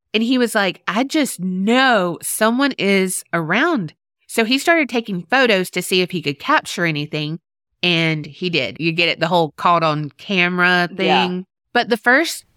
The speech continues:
Speaker 1: piece of evidence was right by the gate. They caught a dark figure that they believed to be wearing overalls, and he was standing by the fence. So they were pretty hyped to get this evidence because they felt like something was there, and then they were able to capture it right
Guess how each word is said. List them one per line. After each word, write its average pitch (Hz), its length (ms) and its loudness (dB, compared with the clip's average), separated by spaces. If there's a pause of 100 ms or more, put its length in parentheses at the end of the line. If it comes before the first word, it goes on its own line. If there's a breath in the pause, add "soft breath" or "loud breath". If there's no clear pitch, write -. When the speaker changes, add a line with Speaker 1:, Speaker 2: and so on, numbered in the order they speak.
Speaker 1:
piece 233 240 -2
of - 140 -4
evidence 196 420 0
was 196 220 -6
right 202 200 2
by 226 160 0
the 175 80 -4
gate. 131 360 -8 (420)
They 214 100 2
caught 233 300 2
a 185 100 0
dark 202 340 0
figure 185 460 0
that 175 180 -2
they 196 140 2
believed 196 460 -2
to 302 60 -6
be 240 140 0
wearing 190 400 0 (100)
overalls, 226 840 0
and 185 100 -2
he 190 160 -2
was 214 120 -2
standing 190 440 -2
by 170 480 0
the 147 140 -8
fence. - 640 -6 (220)
So - 180 -2
they 254 160 2
were 453 140 2
pretty 285 260 4
hyped 233 300 0
to 226 100 -6
get 202 140 2
this 185 200 -2
evidence 214 480 0
because 220 300 -2
they 208 120 0
felt - 640 -2 (180)
like 240 280 -2
something 240 400 -2
was 214 180 -4
there, 214 320 2 (320)
and 208 140 0
then 208 120 2
they 196 120 2
were 196 160 2
able 185 300 2
to 170 160 -10
capture - 560 -2
it - 160 0
right 175 400 0